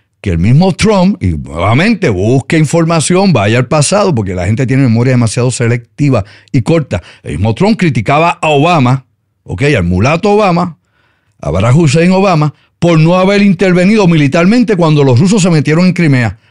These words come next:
Ahí había que meterse militarmente, había que meter mano. Y tú te dices, "Papi, o te peinas el peluquín o te haces rolo". Un momento atrás, cuando estaba Obama y, y era obviamente tu target, tu tarjeta,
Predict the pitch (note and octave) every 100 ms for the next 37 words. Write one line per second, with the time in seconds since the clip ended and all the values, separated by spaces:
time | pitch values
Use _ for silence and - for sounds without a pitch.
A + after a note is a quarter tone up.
0 | _ D3+ F3 B3 A#3 B3 G3 G#3+ G3+ A3
1 | - F#3 F3 F3+ F3+ E3+ D3+ D#3 G3+ F#3+
2 | F#3 D#3+ C#3 A2 F2+ C2 A2+ G#2+ G#2 -
3 | - A2 - - - - _ B2+ - G#2
4 | C3+ A3 A3+ A3 G#3 F#3+ G3+ F#3 F3 -
5 | _ - A2 D#2+ E2 E3+ D3+ F#2+ B2 A#2
6 | - _ _ _ _ _ - - A#2 C#3+
7 | F#3+ G#3 G3 A3 A3+ G3 A#2+ G#2 G2+ C3
8 | C#3 D#3+ F3 G3 F3 D3 A2 G2 F#2+ G#2+
9 | B2 C3 C3 C#3+ D3 B2+ C#3 A2+ F3+ E3
10 | A2+ A2 G#2+ F2 G2+ E3 B2+ A#2